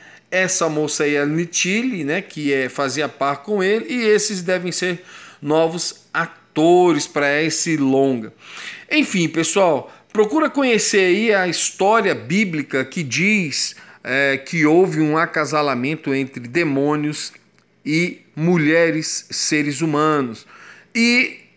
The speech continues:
esse filme Avatar e vários outros, né, como Os Mutantes, et cetera,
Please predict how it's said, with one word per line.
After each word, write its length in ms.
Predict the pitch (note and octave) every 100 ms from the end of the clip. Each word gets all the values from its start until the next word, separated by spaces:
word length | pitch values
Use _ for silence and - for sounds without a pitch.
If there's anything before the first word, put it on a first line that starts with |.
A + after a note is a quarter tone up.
| _ -
esse 640 | A#3+ F4+ E4 - - F#3+
filme 460 | - E3+ E3 D#3
Avatar 600 | C3+ C3 D3+ E3+ F3 F3+ -
e 100 | D#4+
vários 460 | D#4+ G4+ F4+ E3
outros, 400 | F#3+ B3+ C4+ G3+
né, 120 | F#3+ G#3
como 240 | G#3 G#3
Os 80 | F#3
Mutantes, 840 | G3 F#3 - F#3 G#3 G#3+ G3 D3+
et 160 | E3+ E3
cetera, 420 | - G#3 A#3 C#3